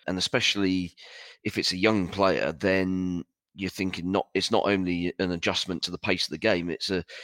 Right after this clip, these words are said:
it's kind of an adjustment just in general life, and that takes time. I don't, I don't think you can, I don't think we could really, uh, pile the pressure on a twenty-two-year-old lad who's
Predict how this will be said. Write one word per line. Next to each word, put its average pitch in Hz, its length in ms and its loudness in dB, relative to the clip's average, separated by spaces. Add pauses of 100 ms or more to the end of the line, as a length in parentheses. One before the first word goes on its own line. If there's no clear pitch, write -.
(120)
it's - 220 -2
kind 95 240 2
of 85 60 -4
an 90 100 0
adjustment 92 680 0 (360)
just - 200 -2
in 98 200 0
general 101 360 4
life, - 600 0 (580)
and 104 600 2
that 123 160 -2
takes - 240 0
time. 123 320 0
I 78 80 -4
don't, 104 240 0
I 202 80 0
don't 113 180 2
think 98 240 -4
you 104 140 -4
can, 92 340 -2
I - 400 -16
don't - 140 -2
think 90 120 -6
we 95 60 -4
could 82 220 -6
really, 92 440 4 (300)
uh, 92 260 2
pile 107 220 6
the 85 100 0
pressure 92 440 2
on 87 140 2
a 87 160 2 (140)
twenty-two-year-old 85 880 0
lad 87 280 0
who's 87 240 -4